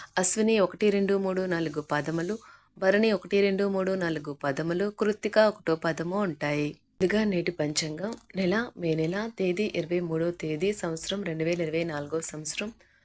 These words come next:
తిథి పూర్ణిమ, నక్షత్రం విశాఖ, కరణం విష్టి భవ,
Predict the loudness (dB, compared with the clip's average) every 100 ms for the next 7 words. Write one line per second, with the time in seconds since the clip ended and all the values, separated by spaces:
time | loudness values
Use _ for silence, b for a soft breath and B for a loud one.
0 | b b b 0 2 2 2 2 2 2
1 | 2 -2 -4 -4 -2 -2 0 0 0 -2
2 | -4 -4 -6 -8 -8 -2 0 2 0 -2
3 | -4 -4 -2 -2 -2 -4 -6